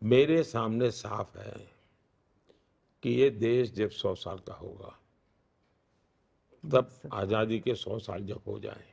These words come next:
Speaker 1: तब देश कहाँ हो। और ये रातों रात नहीं होता है। जैसे मैंने एक, इस बार बजट में एक वाक्य बोला है, अब जो ट्रेलर और आगे क्या पूछ रही हो ना, इसमें से मिलेगा आपको।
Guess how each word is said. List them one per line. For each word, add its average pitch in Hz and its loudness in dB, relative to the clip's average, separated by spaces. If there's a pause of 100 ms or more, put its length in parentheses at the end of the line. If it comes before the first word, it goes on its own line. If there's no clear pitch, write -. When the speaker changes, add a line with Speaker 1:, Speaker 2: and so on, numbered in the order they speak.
(460)
Speaker 1:
तब 135 4
देश 110 -2
कहाँ - -14
हो। - -20 (1080)
और 185 10
ये 220 8
रातों 208 8
रात 208 6
नहीं 175 4
होता 117 -2
है। 78 -10
जैसे 196 8
मैंने 190 8
एक, 175 8 (1200)
इस 147 4
बार 135 4
बजट 123 4
में 143 4
एक 127 2
वाक्य 107 2
बोला 87 0
है, - -14 (1120)
अब 98 -2
जो 110 6
ट्रेलर 117 4
और 117 6
आगे 104 4
क्या 110 0
पूछ 104 -4
रही 101 -2
हो 101 0
ना, 143 0
इसमें 127 -2
से 107 4
मिलेगा 90 -2
आपको। - -6